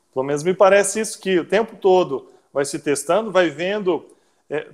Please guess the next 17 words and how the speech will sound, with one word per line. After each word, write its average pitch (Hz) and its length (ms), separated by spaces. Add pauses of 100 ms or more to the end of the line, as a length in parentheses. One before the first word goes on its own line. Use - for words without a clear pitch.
tem 202 180
uma 202 180
mira, 254 520 (260)
algo 180 320
maior, 190 640 (400)
vai 175 160
testando 190 640
os 165 80
limites, 170 580
vai 180 140
crescendo, 196 640
é, 151 100
com 170 140
esse 160 200
pé 160 160
no 151 120
chão, 220 460